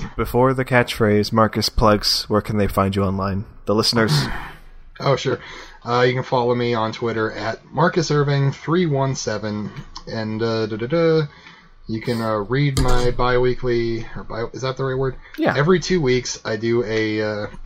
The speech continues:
Speaker 2: <clears throat> a writing about, uh, James Bond. I've never seen any of the movies until a couple months ago.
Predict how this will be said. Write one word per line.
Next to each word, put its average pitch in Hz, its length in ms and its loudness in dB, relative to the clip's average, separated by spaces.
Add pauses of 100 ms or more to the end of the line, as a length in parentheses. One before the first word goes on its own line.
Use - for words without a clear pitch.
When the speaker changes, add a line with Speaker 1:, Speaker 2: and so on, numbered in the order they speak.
(140)
Speaker 2:
<clears throat> - 320 -2
a 110 140 -4
writing 113 380 0
about, 104 420 -4
uh, 95 500 -8
James 135 300 0
Bond. 117 380 -2
I've 101 100 -8
never 120 220 -2
seen 123 260 -4
any 120 160 0
of 113 60 -2
the 113 80 -6
movies 107 600 -4
until 98 540 -4 (220)
a - 20 -20
couple 110 220 -4
months 104 240 -8
ago. 98 320 -6